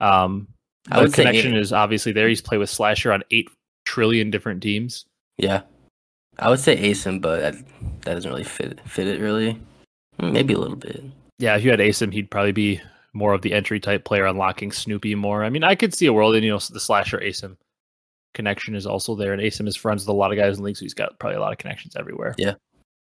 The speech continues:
Speaker 2: Asim just trying to get on every team before he retires. <laughs>
Speaker 1: Yeah, he's been on, like, five of 'em already.
Speaker 2: <laughs> Why
Speaker 1: Um,
Speaker 2: not
Speaker 1: I
Speaker 2: go
Speaker 1: don't know
Speaker 2: for
Speaker 1: if he
Speaker 2: it?
Speaker 1: fits, I don't know if he fits the best in this team, but he certainly should have a spot in the league, I think, still.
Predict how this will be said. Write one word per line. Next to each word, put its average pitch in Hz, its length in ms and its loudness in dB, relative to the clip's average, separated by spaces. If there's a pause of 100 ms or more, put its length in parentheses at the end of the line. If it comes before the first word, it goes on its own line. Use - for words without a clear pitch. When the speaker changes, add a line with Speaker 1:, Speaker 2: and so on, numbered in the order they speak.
(720)
Speaker 2:
Asim 113 340 0
just 104 160 0
trying 110 160 2
to 107 40 0
get 107 140 4
on 104 80 4
every 104 220 2
team 110 180 -2
before 107 260 2
he 95 60 4
retires. 101 500 2
<laughs> - 40 -8 (600)
Speaker 1:
Yeah, 98 240 0
he's - 120 -16
been 107 120 2
on, 95 40 0
like, 92 120 -4
five 104 300 2
of 104 80 0
'em 104 120 0
already. 104 280 4
Speaker 2:
<laughs> - 560 0
Why 104 160 8
Speaker 1:
Um, - 60 6
Speaker 2:
not - 40 6
Speaker 1:
I 107 80 4
Speaker 2:
go 139 80 4
Speaker 1:
don't 220 100 8
know 220 80 10
Speaker 2:
for 180 60 8
Speaker 1:
if 147 60 2
he 175 120 6
Speaker 2:
it? 175 100 0
Speaker 1:
fits, 151 400 0 (240)
I - 60 4
don't 214 60 2
know 220 60 6
if 180 100 0
he 131 80 -2
fits 139 180 0
the - 100 0
best - 220 2
in 117 40 -6
this 104 120 -6
team, 127 140 -2
but 101 100 -2
he 101 60 -2
certainly 120 340 -2
should - 140 -8
have 50 80 -8
a - 20 -10
spot - 280 -4
in - 60 -14
the - 60 -12
league, 50 200 -10
I - 40 -12
think, - 220 -20
still. - 340 -18